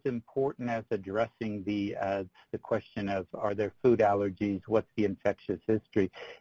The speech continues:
is addressing those very important and meaningful to the patient and family, um, parameters of sleep and, um, uh, behavioral or mental health.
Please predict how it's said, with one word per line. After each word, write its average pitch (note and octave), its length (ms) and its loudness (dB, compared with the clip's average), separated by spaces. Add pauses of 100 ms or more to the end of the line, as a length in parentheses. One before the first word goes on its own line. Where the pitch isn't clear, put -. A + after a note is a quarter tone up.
is A2 260 8 (120)
addressing A2 840 4
those A2 340 10 (460)
very A2+ 320 6
important G#2+ 800 -2
and G#2 320 -4 (220)
meaningful A2+ 720 2
to G#2 80 -4
the G2 100 -2
patient G2+ 420 -2
and G2+ 220 -4
family, G#2 440 0 (340)
um, G2+ 720 4 (520)
parameters G2+ 760 0
of G2+ 180 4 (500)
sleep G2+ 400 2 (180)
and, G2+ 420 -2 (160)
um, G2 440 2 (380)
uh, G2 140 4 (180)
behavioral G2+ 640 4
or G2+ 160 2
mental F#2+ 560 -2
health. F2 240 2